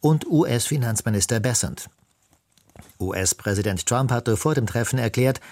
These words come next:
er halte einen Zoll von achtzig Prozent auf chinesische Waren für richtig. Derzeit erheben die U S A einhundertfünfundvierzig Prozent auf die meisten chinesischen Importe. China hob seinen Zollsatz für U-S-Produkte auf bis zu einhundertfünfundzwanzig Prozent an.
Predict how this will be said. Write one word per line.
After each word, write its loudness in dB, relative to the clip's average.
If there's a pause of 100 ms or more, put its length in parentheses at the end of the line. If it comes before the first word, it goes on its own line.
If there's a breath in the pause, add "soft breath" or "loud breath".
(160 loud breath)
er 0
halte 0
einen 2
Zoll 0
von 0
achtzig -2
Prozent -2
auf -2
chinesische 0
Waren 0
für -2
richtig. 0 (520 loud breath)
Derzeit 2
erheben 2
die 2
U 2
S -2
A 2
einhundertfünfundvierzig 0
Prozent 0
auf -2
die 0
meisten 0
chinesischen 0
Importe. -2 (680 loud breath)
China 2
hob 2
seinen 2
Zollsatz 2
für 0
U-S-Produkte 0
auf -2
bis 0
zu 2
einhundertfünfundzwanzig 0
Prozent -2
an. -6